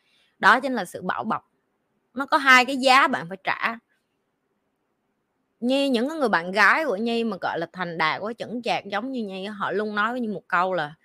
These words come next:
họ, họ ngạc nhiên là có rất là nhiều người đàn ông rất là giỏi về economic, tức là về tiền, về tài chính.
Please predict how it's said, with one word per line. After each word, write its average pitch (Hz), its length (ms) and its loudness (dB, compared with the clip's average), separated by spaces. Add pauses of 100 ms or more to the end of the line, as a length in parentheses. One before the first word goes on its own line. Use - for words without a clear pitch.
(640)
họ, 185 340 -4
họ 190 200 0
ngạc 208 280 0
nhiên 277 240 0
là 262 80 0
có 285 140 -2
rất 294 200 -2
là 277 60 2
nhiều 226 280 0
người 214 140 -2
đàn 196 160 -4
ông 233 320 -2
rất 294 180 -6
là 247 80 0
giỏi 185 440 0
về 220 140 -2
economic, 233 680 -4
tức 302 120 -10
là 226 80 -2
về 180 140 -2
tiền, 185 360 0
về 170 60 -2
tài 170 160 -2
chính. 240 280 -4